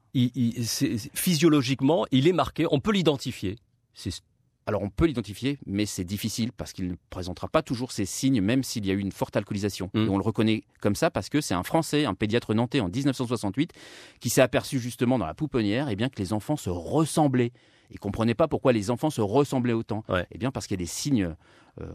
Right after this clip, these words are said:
Speaker 2: on appelle ça craniofaciaux, qui font
Speaker 1: Oui.
Speaker 2: qu'on reconnaît, euh, des signes très distinctifs qu'on peut, qu'on peut suspecter une alcoolisation, euh, fétale.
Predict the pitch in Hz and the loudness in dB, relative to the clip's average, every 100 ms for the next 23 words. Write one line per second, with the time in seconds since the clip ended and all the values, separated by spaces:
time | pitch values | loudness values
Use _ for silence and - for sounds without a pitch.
0 | 80 82 - 92 - 104 104 92 - 135 | -12 -12 -12 -12 -6 -4 -2 -4 -2 -2
1 | 185 - - _ _ - 87 127 147 123 | -2 -8 -20 _ _ -8 2 2 2 0
2 | 101 107 156 143 117 127 170 107 95 - | 0 2 4 4 4 2 2 0 -2 -4
3 | 110 135 120 98 92 170 110 98 151 156 | -4 -2 -2 -4 -4 -6 -4 0 2 2
4 | 107 107 151 - 143 - 110 143 139 104 | -2 -2 0 0 -2 0 0 2 2 0
5 | 104 95 92 - 120 101 - 101 78 | -2 -4 -4 -4 -4 -2 -4 -6 -8